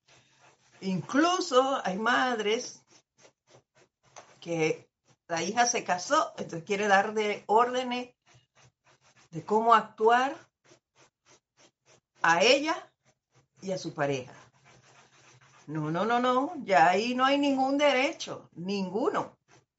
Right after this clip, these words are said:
Esa persona tiene otra burbuja, otra familia. Entonces tú no tienes por qué estar opinando nada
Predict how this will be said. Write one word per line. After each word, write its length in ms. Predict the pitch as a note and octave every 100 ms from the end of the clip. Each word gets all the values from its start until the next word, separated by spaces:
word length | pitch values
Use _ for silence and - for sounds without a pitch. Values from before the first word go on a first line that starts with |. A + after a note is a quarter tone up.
| _ _ _ _ _ -
Esa 340 | F3+ F#3+ G3+
persona 680 | A3 A#3+ C4+ B3+ C4 D4+ E4+ _ _ _ _ _ -
tiene 260 | D4 C#4+
otra 200 | A#3+ A3+
burbuja, 640 | G#3 F#3+ F#3 F#3 B2+ - _ _ _ -
otra 420 | C4 D4+ - G#3+
familia. 540 | G#3+ F3 E3+ D#3+ D3+
Entonces 320 | C#3 E3+ G#3 G3+
tú 120 | A#3
no 120 | A#3
tienes 260 | B3+ B3+ B3+
por 140 | A3+
qué 100 | B3
estar 280 | A#3+ B3 A3+
opinando 760 | A3+ G#3+ G3+ G3+ G3 G3 G3 _ _ _ _ _ _
nada 760 | F#3 F#3+ F#3 E3+ C#3 B2 -